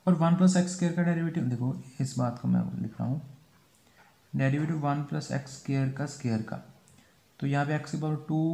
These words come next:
one plus x square, ठीक है, तो इसका derivative again होगा, तो वन का derivative zero, तो एक्स स्क्वायर का कितना रहेगा, टू एक्स,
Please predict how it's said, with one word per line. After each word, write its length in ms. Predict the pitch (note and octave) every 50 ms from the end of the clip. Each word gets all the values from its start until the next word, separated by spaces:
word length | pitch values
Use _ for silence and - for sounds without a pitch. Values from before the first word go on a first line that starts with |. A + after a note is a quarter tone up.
| E3 E3 D#3 C#3
one 220 | C#3+ D3 D3 D3+ D3 C#3+
plus 220 | - D#3 D3+ D3+ -
x 160 | D3 D3 -
square, 440 | - - - E3+ E3 E3 D#3+ - - - - - _ _ _ _ _ _ _ _ _ _ _ _ - _ _ -
ठीक 140 | - C3 C3
है, 80 | C#3+ C#3 - - - - -
तो 60 | E3+
इसका 500 | F3+ F3+ - - - C#3+ C3 - - D#3+
derivative 400 | D#3+ E3 D#3+ E3 E3 D#3+ E3 D#3+ D#3
again 160 | D#3 D#3 D#3
होगा, 160 | D#3 D#3 D#3
तो 80 | D#3 D3
वन 180 | D3+ D3+ D3+
का 100 | D3+ E3
derivative 440 | D#3 D#3+ D#3 D#3 D3+ C#3+ - D#3+ D#3 C#3+
zero, 320 | C3+ D3 E3+ F3 D3+ D3 D3 D3
तो 80 | D3
एक्स 160 | D3+ D3 - -
स्क्वायर 220 | - D#3 D3+ D3
का 80 | D3+ D#3
कितना 240 | D3+ D3 D3+ D3
रहेगा, 200 | C#3+ C#3+ C#3+ C#3+
टू 220 | C#3 C3 B2+ A#2+ A#2
एक्स, 240 | A#2+ - - - -